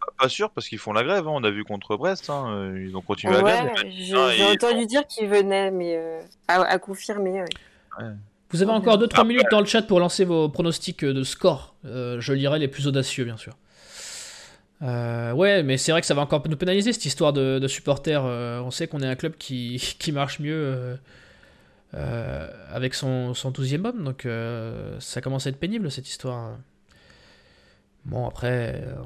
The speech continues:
Speaker 3: on peut s'en prendre qu'à nous-mêmes, j'ai envie de te dire. Mais, euh,
Speaker 2: Oui.
Speaker 3: mais bon, c'est, c'est pénible de, de pénaliser, euh. Je pense que là, ça, ça pénalise sportivement ton équipe, donc c'est un peu con.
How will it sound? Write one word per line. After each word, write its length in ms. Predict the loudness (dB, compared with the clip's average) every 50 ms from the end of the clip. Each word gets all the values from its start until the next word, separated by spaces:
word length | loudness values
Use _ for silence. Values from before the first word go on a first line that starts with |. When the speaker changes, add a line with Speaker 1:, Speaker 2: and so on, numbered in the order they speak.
| -14
Speaker 3:
on 40 | -10
peut 120 | -8 -6 -6
s'en 100 | -6 -4
prendre 160 | -2 -2 0
qu'à 80 | 0
nous-mêmes, 300 | 0 2 2 2 0 0
j'ai 80 | -2 -2
envie 100 | -4 -4
de 40 | -4
te 80 | -6
dire. 220 | -6 -6 -8 -8 -12 -14 _ _ _ _ _ _ _ _ _ _ _ _ _ _ _ _ _ _ _ _ -12
Mais, 320 | -8 -6 -4 -4 -2 -4
euh, 160 | -4 -2 -2 0
Speaker 2:
Oui. 200 | 2 2 2 0 -2 -4 -10 -12 -14 -14 -14 -14 -14 -16 -16 -16 -14
Speaker 3:
mais 100 | -14 -14
bon, 120 | -14 -14 -16 -20 -20 _ _ -18
c'est, 420 | -14 -10 -8 -8 -8 -8 -8 -8
c'est 160 | -8 -8 -6
pénible 340 | -4 -4 -4 -4 -4 -6 -6
de, 280 | -4 -4 -2 -2 -2 -2
de 120 | -2 -2 -4
pénaliser, 560 | -4 -2 -2 0 0 0 0 0 0 0 0
euh. 160 | 0 0 -2 -4 -8 -16 -20 -20 -20 -20 -20 -20 -20 _ _ _ -20 -20 -20 _ _
Je 140 | 0 0 2
pense 340 | 4 6 6 6 6 4
que 80 | 4 4
là, 120 | 6 6 6
ça, 160 | 4 2 0
ça 160 | 0 -2 0
pénalise 300 | 0 0 2 2 2 2 2
sportivement 480 | 2 0 0 0 -2 -2 0 0 0
ton 120 | 0 0 -2
équipe, 320 | -2 -2 -2 -2 -2 -2 -2
donc 120 | -4 -4
c'est 100 | -4 -4
un 60 | -4
peu 140 | -2 -2 -2
con. 160 | -4 -4 -8